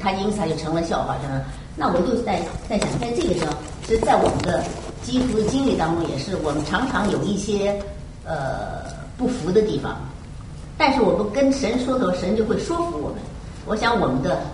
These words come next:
我想我们的祷告，我们什么的都是跟神说话，神在祷告中会说服我们。所以他这个劝导是说服，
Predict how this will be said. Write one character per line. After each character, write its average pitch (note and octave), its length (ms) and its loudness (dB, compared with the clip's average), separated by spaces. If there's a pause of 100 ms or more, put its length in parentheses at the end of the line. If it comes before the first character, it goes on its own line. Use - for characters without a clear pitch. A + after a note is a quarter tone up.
(480)
我 F#3 40 2
想 G#3 160 2
我 E3+ 80 4
们 E3+ 80 4
的 - 80 2
祷 C#3 220 0
告， F3 220 6
我 - 40 0
们 D3 80 0
什 D3+ 140 -2
么 E3+ 80 -2
的 - 80 -4
都 A3+ 160 6
是 G3 60 -2
跟 G3 180 0
神 E3 180 -2
说 D#3+ 180 -2
话， E3+ 140 0 (240)
神 B3 140 -4
在 D4+ 80 4
祷 - 220 2
告 G3 100 4
中 G3 200 2
会 G3+ 120 0
说 D#4+ 240 0
服 D#4 60 0 (180)
我 F#3+ 80 -4
们。 - 80 -6 (1000)
所 C4 60 -2
以 B3+ 40 -4
他 D#4+ 80 -4
这 D#4 140 -2
个 G#3 40 -2 (600)
劝 - 120 -2
导 D3 60 0 (100)
是 F3+ 60 -4 (100)
说 G#3+ 180 -2
服， D3 220 -4